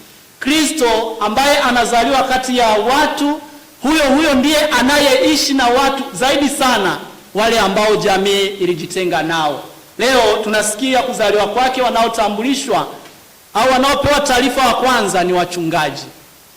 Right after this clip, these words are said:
Wachungaji ambao kwa historia wao ni wahamaji, na kwa sababu walikuwa wanahama hapa kwenda, eh, hapa na pale, wao walihesabika kuwa ni najisi kwa sababu walikutana na makabila mengine, makabila tofauti tofauti,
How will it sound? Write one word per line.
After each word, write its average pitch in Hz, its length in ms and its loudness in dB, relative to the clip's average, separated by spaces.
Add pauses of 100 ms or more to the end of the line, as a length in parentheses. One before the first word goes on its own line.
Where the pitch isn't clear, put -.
(240)
Wachungaji 269 540 2
ambao 247 720 2 (320)
kwa 226 120 0
historia 240 440 2
wao 269 240 4
ni 247 100 2
wahamaji, 208 680 2 (220)
na 190 80 -4
kwa 226 80 -6
sababu 302 200 0
walikuwa 269 260 0
wanahama 254 460 2
hapa 240 280 0
kwenda, 247 420 0
eh, 208 200 0
hapa 254 240 0
na 208 120 0
pale, 202 400 0 (880)
wao 277 540 2
walihesabika 247 920 2
kuwa 269 260 0
ni 247 140 0
najisi 226 580 0
kwa 226 120 -4
sababu 269 440 0
walikutana 254 680 0
na 240 120 2
makabila 226 580 0
mengine, 269 720 0 (240)
makabila 233 540 0
tofauti 240 400 -2
tofauti, 262 680 0